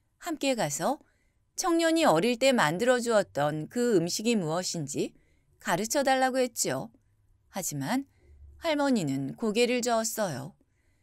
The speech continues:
"내가 그 마을로 돌아갈 수는 없구나. 하지만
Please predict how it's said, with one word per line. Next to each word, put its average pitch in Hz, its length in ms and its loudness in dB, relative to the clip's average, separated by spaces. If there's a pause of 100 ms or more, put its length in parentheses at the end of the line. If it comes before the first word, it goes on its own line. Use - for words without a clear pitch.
(440)
"내가 135 1040 -2
그 240 240 0
마을로 190 760 -4 (460)
돌아갈 104 500 -8
수는 196 440 -8
없구나. 185 720 -8 (680)
하지만 170 1000 0